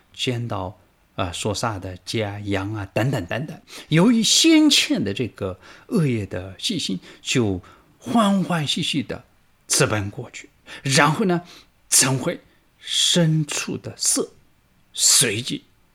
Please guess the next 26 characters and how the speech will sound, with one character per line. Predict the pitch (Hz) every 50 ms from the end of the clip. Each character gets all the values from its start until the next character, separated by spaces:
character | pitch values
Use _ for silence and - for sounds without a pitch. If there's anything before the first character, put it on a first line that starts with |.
| _ _
中 | - - 139 110 110 104
阴 | 104 110 127 160 - - _ _ _ _
隐 | - 123 104
没 | 101 110 110 110
了， | 127 120 - _ _ _ _ _ _ _ _ _ _ _ _ _ _ _ -
声 | - - - - 151 123 127 131
又 | 123 120 - - - _ _ _ _ _
升 | - - - 120 107
起 | - - -
来 | - - 117
了， | 117 - - _ _ _ _ _ _ _
呃， | - 247
出 | - - - - - 135 113 107
现 | 101 - - 107 113 113 -
地 | - 147 123
狱 | 107 104 101 -
的 | - - - - _ _ _ _ _ _ _
声 | - - - 101 87
响。 | 85 - - - - _ _ _ _ _ _ _ _ _ _ _ _ _ _ _ _ _ _ _ _ _ _ _ _ -
那 | 214 233
么 | 269 277
其 | - - - - 330
他 | 359 370 349 339 294
受 | - 247 233
生 | 190 - 208 208 208 208
为 | 165 104 95 95 95 110 151 165